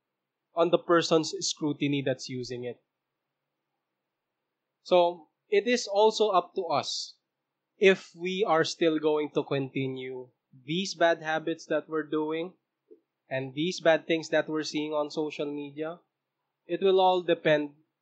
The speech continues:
on the user. Because fake news is done by men, fear-mongering is done by men,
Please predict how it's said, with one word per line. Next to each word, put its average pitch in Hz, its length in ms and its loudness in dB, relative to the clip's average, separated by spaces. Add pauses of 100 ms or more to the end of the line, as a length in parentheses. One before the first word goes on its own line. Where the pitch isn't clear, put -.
on 147 180 -4
the 143 120 0
user. 131 540 -10 (1500)
Because 160 720 -2 (300)
fake 226 320 0
news 208 200 -2
is 156 140 -6
done 135 220 -4
by 123 180 -4
men, 123 320 -8 (1000)
fear-mongering 196 600 2
is 127 120 -6
done 127 240 -6
by 123 180 -6
men, 135 320 -6